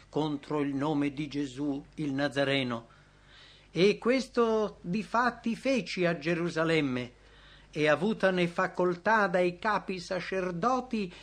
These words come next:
serrai nelle prigioni molti dei santi." E spesse volte per tutte le sinagoghe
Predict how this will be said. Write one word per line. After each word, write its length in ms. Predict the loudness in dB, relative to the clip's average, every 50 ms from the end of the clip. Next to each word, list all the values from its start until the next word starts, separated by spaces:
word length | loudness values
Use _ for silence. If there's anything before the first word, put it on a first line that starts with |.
| -20
serrai 720 | -20 -16 -8 -2 0 0 0 2 2 4 6 6 6 6 4
nelle 380 | 2 0 0 0 0 0 0
prigioni 680 | 0 -2 -4 -4 -4 -2 -2 0 2 2 2 2 2 2
molti 600 | 2 4 6 6 6 4 2 -2 -6 -6 -6 -4
dei 240 | 0 2 2 2 0
santi." 720 | -2 -4 0 2 2 4 2 0 -4 -6 -8 -8 -8 -8 -10 -18 -20 -20 -20 -20 -20 -20 _ _ _ _ _ -20 -20 -20 -20 -20 -20 -20 -20 -20 -20 -20 -20 -6
E 240 | -2 2 2 2 2
spesse 600 | 0 -4 -6 -4 -2 -2 -2 -4 0 0 0 2
volte 640 | 6 6 6 6 6 4 0 -6 -4 -2 -2 -2 -2
per 360 | -4 -4 -2 0 0 0 0
tutte 500 | -4 -4 -4 -4 -4 -4 -4 0 0 2
le 160 | 2 2 0 -2
sinagoghe 880 | -4 -6 -4 -4 -2 -2 0 2 4 4 4 2 0 -4 -4 -4 -8